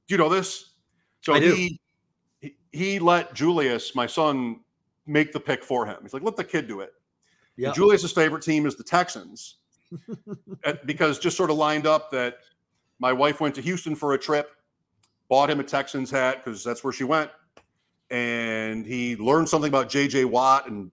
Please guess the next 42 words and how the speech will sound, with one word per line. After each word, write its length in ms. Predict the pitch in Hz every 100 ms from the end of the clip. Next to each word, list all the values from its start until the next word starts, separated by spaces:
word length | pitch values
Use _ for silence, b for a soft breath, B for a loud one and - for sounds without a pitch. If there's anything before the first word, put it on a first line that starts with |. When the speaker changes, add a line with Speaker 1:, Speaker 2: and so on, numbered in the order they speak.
| _ 110
Speaker 1:
loved 300 | 123 135 113
J 160 | 139
J 140 | 127 127
Watt. 320 | 117 123 135
It's 100 | -
like 120 | 110
five 260 | - 127 127
years 200 | 123 123
ago. 440 | 131 131 131 135 _ - _ _ _ _ _ _ 127
And 280 | 127 123
then 160 | 131 131
Watson, 440 | 139 196 - 131
too. 180 | 117 190
Who 80 | 165
didn't 160 | 214 175
love 140 | 175
Deshaun 320 | 156 196 180
Watson 340 | 185 247 131 113
five 220 | 107 95
years 180 | 95 -
ago, 240 | 71 67
right? 220 | 113 151
Or 60 | 139
Speaker 2:
That's 100 | 110
Speaker 1:
four 160 | 135 131
years 120 | 135
Speaker 2:
right. 100 | -
Speaker 1:
ago. 180 | - 123
Speaker 2:
Yeah. 140 | 117 - _ _ _ _
Yeah. 160 | 107 117
Speaker 1:
So 260 | 127 123
that, 160 | 117 147 139
he's 200 | 139 165
got 100 | 147
a 60 |
jersey 420 | 123 175 208 147
that 160 | 123 113
I 60 | 117
won't 180 | 131
let 100 | 127
him 120 | 113 113
wear. 360 | 113 110 -